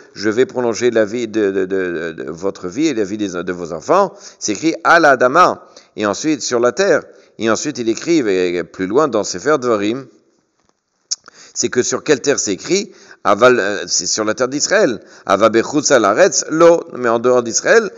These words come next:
il n'y a pas de, de, de, de, de prolongement de la vie. Kevan d'Amrile, tandis qu'il a dit comme ça, mais, mais Magdime ou Mechashre,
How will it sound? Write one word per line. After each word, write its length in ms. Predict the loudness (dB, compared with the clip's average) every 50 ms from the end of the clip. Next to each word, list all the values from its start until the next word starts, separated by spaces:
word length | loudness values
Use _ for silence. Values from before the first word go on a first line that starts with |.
| -18 _ -6
il 60 | -4
n'y 60 | -4
a 40 | -2
pas 200 | 0 0 0 0
de, 140 | 2 0 0
de, 160 | 2 2 2
de, 340 | 2 2 0 0 0 -2 -4
de, 640 | -2 -2 -2 -2 0 -2 -2 -2 -4 -4 -6 -8 -12 -18 _ _ _ _ _ _ _ _ -16
de 180 | -6 -4 -4
prolongement 500 | -4 -4 -4 -2 -2 0 -2 -2 -2 -2
de 60 | 0 0
la 80 | 0
vie. 220 | 0 -2 -6 -8 -10 _ _ _ _ _ _ -20 _ _ _ _
Kevan 800 | -6 -4 -4 0 4 4 6 6 8 8 6 6 6 4 2 2
d'Amrile, 800 | 2 2 2 2 0 -2 -2 0 2 4 4 6 6 4 2 2 0
tandis 220 | -4 -6 -6 -6
qu'il 140 | -6 -4 -4
a 80 | -4
dit 80 | -4 -4
comme 160 | -8 -8 -6
ça, 420 | -2 0 2 4 4 2 0 -2 -6 -12 -20 -20 -20 -20 -14
mais, 200 | -10 -8 -8 -8 -10
mais 340 | -8 -6 -6 -6 -4 -6 -8
Magdime 920 | -8 -6 -4 -4 -4 -6 -8 -2 0 0 0 2 0 0 0 0 -2 -2 -4 -10 -20 _ _ -16
ou 60 | -12
Mechashre, 560 | -12 -12 -12 -10 -8 -8 -8 -8 -10 -12 -14